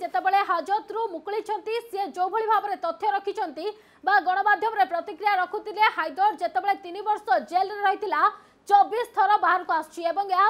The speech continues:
ସହିତ ହାଇଦର ପାଇଁ ଜେଲକୁ ସ୍ୱତନ୍ତ୍ର ଭାବେ ମଟନ, ଚିକେନ ଇଏ ସବୁ ପାର୍ସଲ ଦାଉ-, ଯାଉଥିଲା। ତେବେ ପ୍ରଶ୍ନ ଉଠୁଛି, ଜଣେ ଅଣ୍ଡରୱାର୍ଲଡ ଡନ୍କୁ କାହିଁକି ଏତେ ଜ୍ୱାଇଁ ଚର୍ଚ୍ଚା, ସେ ପୁଣି ଜେଲରେ, ଯାହାକୁ ନେଇ ବର୍ତ୍ତମାନ ଅନେକ ପ୍ରଶ୍ନବାଚୀ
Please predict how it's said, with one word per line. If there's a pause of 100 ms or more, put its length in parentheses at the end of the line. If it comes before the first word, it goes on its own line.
ସହିତ (140)
ହାଇଦର
ପାଇଁ (180)
ଜେଲକୁ
ସ୍ୱତନ୍ତ୍ର
ଭାବେ (360)
ମଟନ, (120)
ଚିକେନ (100)
ଇଏ
ସବୁ
ପାର୍ସଲ (100)
ଦାଉ-,
ଯାଉଥିଲା। (280)
ତେବେ
ପ୍ରଶ୍ନ (120)
ଉଠୁଛି, (440)
ଜଣେ (180)
ଅଣ୍ଡରୱାର୍ଲଡ
ଡନ୍କୁ (340)
କାହିଁକି
ଏତେ
ଜ୍ୱାଇଁ
ଚର୍ଚ୍ଚା, (160)
ସେ
ପୁଣି (120)
ଜେଲରେ, (260)
ଯାହାକୁ
ନେଇ
ବର୍ତ୍ତମାନ (420)
ଅନେକ (100)
ପ୍ରଶ୍ନବାଚୀ